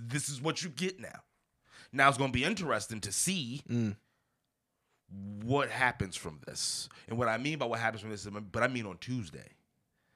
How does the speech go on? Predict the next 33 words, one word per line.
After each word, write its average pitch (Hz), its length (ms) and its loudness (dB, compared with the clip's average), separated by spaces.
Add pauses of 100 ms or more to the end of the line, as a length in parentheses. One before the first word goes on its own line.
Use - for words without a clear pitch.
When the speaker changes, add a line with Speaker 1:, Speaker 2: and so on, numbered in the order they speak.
(160)
Speaker 1:
Because 113 240 0
if 110 80 -2
he 147 160 -2
gets 165 220 -4
indicted 139 340 2
on 107 100 -6
Tuesday, 101 640 2 (140)
Speaker 2:
Mm. 170 380 4 (280)
Speaker 1:
what 135 220 8
are 156 40 4
the 151 100 4
protests, 123 480 0
what 120 140 8
are 131 40 6
the 135 100 4
marches 113 360 6
gonna 104 160 2
look 90 180 -4
like? 85 320 -6 (1040)
Speaker 2:
Yeah. 117 100 6
Speaker 1:
Will 143 140 12
they 139 160 10
get 143 160 10
violent? 131 500 8 (520)
And 127 140 0
then 151 160 6
if 151 200 4
they 135 140 6
get 123 280 2
violent, 113 480 6
will 123 260 2
it 117 160 -2
be 127 500 0